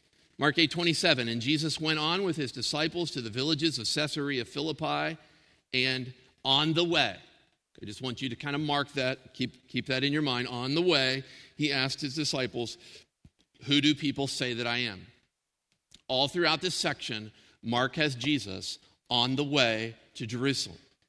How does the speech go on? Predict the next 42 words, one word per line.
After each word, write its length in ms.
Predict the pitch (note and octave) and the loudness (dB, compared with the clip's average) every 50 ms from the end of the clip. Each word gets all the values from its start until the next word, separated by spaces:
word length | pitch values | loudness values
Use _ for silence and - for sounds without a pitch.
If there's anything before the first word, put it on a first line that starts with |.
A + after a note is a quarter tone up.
| _ _ _ _ _ _ _ _ _ _ | _ _ _ _ _ _ _ _ _ _
carrying 240 | - B2+ B2 B2+ B2+ | -4 -4 -2 0 0
on 180 | B2+ C3 B2+ | 0 0 -2
conversations 760 | B2 D3 C#3 C3+ A#2+ A#2+ A#2 - D#3+ D#3 D3+ D3 D#3 D3 C3 | -2 -4 -6 -6 -4 -4 -2 2 2 2 2 0 -2 -4 -2
with 140 | D3 D3 C3 | -2 -2 -2
the 80 | D3 C#3 | -2 -2
disciples 640 | C#3 C3+ - D#3+ D3 C#3+ A#2+ C#3+ C#3+ C#3 B2+ - - - - - _ - | -2 -2 -2 0 -2 -2 -2 -2 -2 -2 -4 -6 -12 -16 -20 -20 _ -10
and 80 | - | -6
so 140 | - D3 C#3+ | 0 0 2
on. 100 | C#3 C3 | 2 2
Here 160 | B2 C#3+ D3 | 2 2 2
he's 140 | D3 C3 D3 | 2 2 0
in 80 | C#3 B2+ | -2 -2
Caesarea 600 | - - D3 D3 - F3+ D#3 D3 D3+ D#3+ F3+ F3+ | 2 4 4 4 4 2 0 2 2 2 2 0
Philippi, 520 | - E3+ D3+ C3+ A#2+ - C3+ A#2+ A#2+ A#2 | 0 -2 -2 -2 -2 -2 -2 0 0 0
and 140 | A#2 A#2+ A#2+ | 0 -2 -4
on 240 | A#2 A#2+ B2 B2+ C3 | -4 -4 -4 -2 -2
the 80 | C3+ D#3+ | -2 0
way, 480 | F3+ F#3 D#3+ C3+ A#2 A#2 A#2 A#2 A#2+ - - - - - - _ _ - | 2 4 4 4 4 2 0 -2 -4 -8 -18 -20 -20 -20 -20 _ _ -6
he 160 | - B2+ A#2 | -2 -2 0
has 220 | B2 C3 B2 A2 | 2 0 0 0
this 180 | B2+ B2 - - | -2 -4 -4 -4
instruction 500 | C3+ A#2+ - - A#2 A2+ - - A#2 A2 | -4 -4 -2 -2 -4 -4 -2 -4 -6 -4
with 180 | A2+ A#2 - | -6 -6 -6
them. 260 | - G2 F#2 F#2 G2 - _ _ _ _ - - - | -8 -12 -12 -12 -14 -18 _ _ _ _ -20 -16 -6
Then 100 | - C3 | -4 2
go 120 | B2 D3+ C#3+ | 2 4 4
to 60 | C#3 | 4
Mark 260 | C3+ C3+ C#3 C#3+ C#3 | 4 2 2 2 2
chapter 320 | - - C#3 B2+ - C3 | 0 -2 -2 -2 -2 -4
nine, 320 | A#2 B2 B2 B2+ A#2+ A2+ G2+ | -4 -2 -2 -2 -2 -4 -4
verses 320 | A2+ A2+ G2+ - A2 - | -6 -8 -8 -8 -10 -10
thirty-three 460 | - - A#2+ A#2 A#2 G#2+ - A#2+ A#2+ | -8 -6 -4 -4 -4 -6 -6 -8 -8
and 100 | A2+ G2+ | -8 -6
thirty-four. 540 | F#2 A2+ A2 G2 F#2 - - B2 A#2+ G#2 F2+ | -6 -8 -8 -8 -8 -10 -10 -10 -8 -8 -10
I'll 80 | F#2 F#2+ | -12 -12
show 180 | - - B2 | -10 -8 -8
it 120 | A2 G2 - | -8 -8 -6
to 80 | - | -6
you 100 | G#2+ G2+ | -6 -4
there 260 | G2 A2 A2+ G2+ F2+ F2 | -4 -4 -6 -6 -8 -10
as 140 | D2+ - | -14 -14
well. 320 | A2 A#2 A#2 G2+ C#2 G#1+ | -14 -14 -14 -14 -14 -18